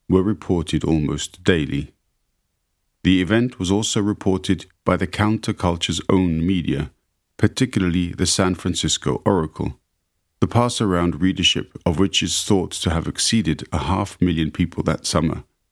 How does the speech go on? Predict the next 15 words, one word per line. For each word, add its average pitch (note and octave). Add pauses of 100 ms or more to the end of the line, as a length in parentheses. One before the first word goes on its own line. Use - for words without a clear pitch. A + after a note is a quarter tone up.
(320)
and E2+
the F2
Barclay E2+
Barb. D#2+ (1500)
The F#2
media's G#2+
reportage E2
of D2+
the E2
counterculture - (300)
included A2 (100)
other A2
events D#2
in D#2+
California D#2+